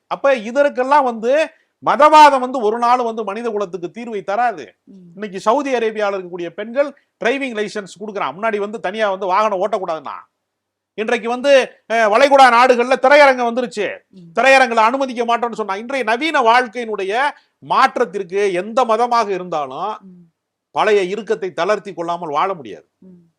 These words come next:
Speaker 1: இவன் என்ன நினைக்கிறான்னா, எல்லாரையும் பழைய காலத்துக்கு கூட்டு போயிடலாம். நீங்க மன்னர் பெருமை பேசுவது,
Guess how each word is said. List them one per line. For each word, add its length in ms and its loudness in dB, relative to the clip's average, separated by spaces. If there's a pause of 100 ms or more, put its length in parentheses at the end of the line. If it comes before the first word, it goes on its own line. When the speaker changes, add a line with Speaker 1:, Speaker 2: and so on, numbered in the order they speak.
(200)
Speaker 1:
இவன் 180 -14
என்ன 160 -10
நினைக்கிறான்னா, 800 -12 (340)
எல்லாரையும் 400 -6
பழைய 240 -6
காலத்துக்கு 400 -10
கூட்டு 180 -18
போயிடலாம். 300 -18 (760)
நீங்க 420 0
மன்னர் 440 -8
பெருமை 320 -8
பேசுவது, 560 -14